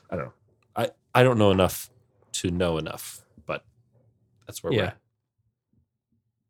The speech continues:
Speaker 1: Yeah. Okay. I'm done talking about that. <laughs>
Speaker 2: <laughs>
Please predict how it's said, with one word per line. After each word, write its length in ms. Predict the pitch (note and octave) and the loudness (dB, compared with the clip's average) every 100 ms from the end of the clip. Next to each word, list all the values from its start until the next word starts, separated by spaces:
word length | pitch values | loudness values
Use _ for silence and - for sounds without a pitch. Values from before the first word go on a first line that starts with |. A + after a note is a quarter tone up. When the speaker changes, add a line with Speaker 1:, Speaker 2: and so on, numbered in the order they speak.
| _ _ | _ _
Speaker 1:
Yeah. 100 | - - _ _ - | -12 -12 _ _ -18
Okay. 120 | - _ _ _ _ _ _ _ - D2+ | -18 _ _ _ _ _ _ _ -18 -8
I'm 80 | G#2+ | 0
done 160 | G#2 G2 | 0 2
talking 260 | F2+ E2 | -2 -4
about 340 | F2 E2 E2+ - _ _ _ _ _ - | -6 -4 -6 -10 _ _ _ _ _ -16
that. 540 | F#2 D2+ - - - - _ _ _ _ _ _ - | -8 -8 -10 -12 -14 -14 _ _ _ _ _ _ -6
<laughs> 500 | D#4+ - _ - - - _ _ _ _ | -6 -6 _ -10 -10 -10 _ _ _ _
Speaker 2:
<laughs> 520 | - A#2+ B2+ A#2+ B2 | -2 2 2 2 0